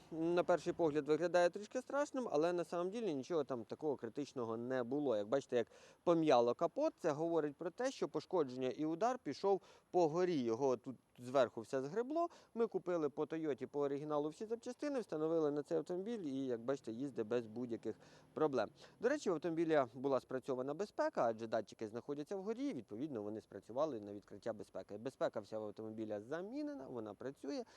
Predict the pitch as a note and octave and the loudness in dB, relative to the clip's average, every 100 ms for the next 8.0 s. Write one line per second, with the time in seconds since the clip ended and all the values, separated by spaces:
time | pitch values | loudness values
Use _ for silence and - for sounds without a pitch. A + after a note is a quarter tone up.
0 | - - C4 - B3 A3+ - B2 C3+ A2+ | -14 -6 -6 -4 -4 -4 -4 -6 -6 -10
1 | - G#2+ A2 B2 A2+ G#2+ G2+ G#2 - A2 | -12 -4 0 0 -4 -10 -10 -12 -8 -4
2 | D3+ C3+ G#2+ F#2+ - _ - A2 - G2 | -2 0 -2 -4 -12 _ -16 -14 -12 -10
3 | B2 A#2+ G#2+ - A2 G2+ - - - A#2+ | -8 -6 -8 -8 -8 -10 -12 -16 -2 2
4 | A2 F#2+ G2+ A3 A3 G#3 G3+ - D4+ C4+ | 2 -2 -6 -6 -4 -4 -6 -6 -4 -2
5 | A#3+ - - _ D#3+ A#3 G#3 F3+ F3+ D#3 | -2 -4 -14 _ 0 0 2 0 0 -2
6 | D#3 D3+ G3 F#3+ F3 E3 C#3+ D3+ C3+ D#3+ | -2 0 0 -2 -4 -4 -2 -2 2 4
7 | B2+ - G#2 - A#2+ A#3+ D4+ C#4 B3 A3 | 2 0 -12 -14 -6 -2 0 0 2 2